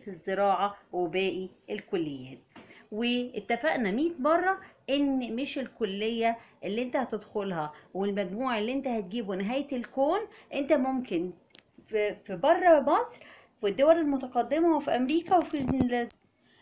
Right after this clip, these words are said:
اما بيكون عندك حب في مادة معينة بتاخد فيها كورسات وبتتقنها وبتبقى أحسن من خريج المواد دي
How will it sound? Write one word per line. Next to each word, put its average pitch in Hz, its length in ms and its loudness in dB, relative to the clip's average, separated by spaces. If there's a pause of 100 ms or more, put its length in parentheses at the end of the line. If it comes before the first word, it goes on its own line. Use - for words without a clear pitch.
(120)
اما 226 180 -4
بيكون 277 360 -4
عندك 262 420 2
حب 349 340 0
في 247 280 -2
مادة 330 420 4
معينة 269 480 2
بتاخد 330 440 0
فيها 359 180 4
كورسات 349 600 2 (320)
وبتتقنها 381 800 -2 (140)
وبتبقى - 400 -2
أحسن - 280 0
من 226 160 -8
خريج 214 340 -8
المواد 202 460 -4
دي 277 240 -8